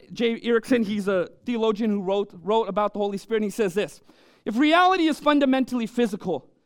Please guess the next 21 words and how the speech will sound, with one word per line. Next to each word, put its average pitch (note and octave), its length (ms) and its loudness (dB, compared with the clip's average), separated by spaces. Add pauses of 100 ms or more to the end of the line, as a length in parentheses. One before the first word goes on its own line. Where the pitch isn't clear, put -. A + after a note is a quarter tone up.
(240)
then D4+ 120 4
the D4+ 80 4
primary F4+ 440 2
force C4 320 0
binding C4+ 420 0
it B3+ 140 -4
together A3+ 320 -2
is G#3 200 -4
electromagnetic. G3+ 1040 -2 (840)
If, F#4+ 260 6
however, C#4 460 4
reality C4 640 2
is A3+ 140 -2
fundamentally C#4 840 0
social, B3+ 760 0 (360)
then E4+ 120 2
the E4+ 80 4
most D#4+ 280 -2
powerful F4+ 560 2
constituting F4 1040 0
force A3+ 420 2